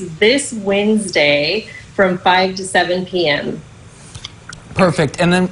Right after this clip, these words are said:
Speaker 2: obviously there are a lot of jobs available in Kern County right now and a lot of people that need them. Uh, one of them is a, uh, is a tow truck driver for, uh, qualified candidates. Can you tell us about that?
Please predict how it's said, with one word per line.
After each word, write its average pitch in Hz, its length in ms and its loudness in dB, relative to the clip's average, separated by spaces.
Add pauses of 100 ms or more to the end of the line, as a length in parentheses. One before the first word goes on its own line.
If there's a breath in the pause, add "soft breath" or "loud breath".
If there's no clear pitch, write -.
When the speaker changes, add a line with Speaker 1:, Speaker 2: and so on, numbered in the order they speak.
Speaker 2:
obviously 180 500 2
there 151 160 2
are 143 140 4
a 135 40 0
lot 180 360 2
of 180 80 2
jobs 143 340 2
available 123 600 0
in 120 100 -2
Kern 120 260 -2
County 117 300 2
right 110 180 2
now 117 220 2 (180 loud breath)
and 131 100 0
a 131 40 4
lot 147 260 4
of - 160 -4
people 127 300 0
that 107 200 0
need 120 600 4
them. 117 280 2 (280 loud breath)
Uh, 143 120 6
one 139 220 2
of 180 80 4
them 165 180 4
is 139 200 2
a, 127 260 2 (340)
uh, 123 400 4
is 135 200 0
a 127 140 2
tow 185 280 0
truck 220 260 0
driver 220 440 2
for, 135 340 2
uh, 127 80 4
qualified 170 520 0
candidates. 185 360 -4
Can 170 120 0
you 156 60 0
tell 156 140 2
us 160 80 0
about 170 220 0
that? 196 180 0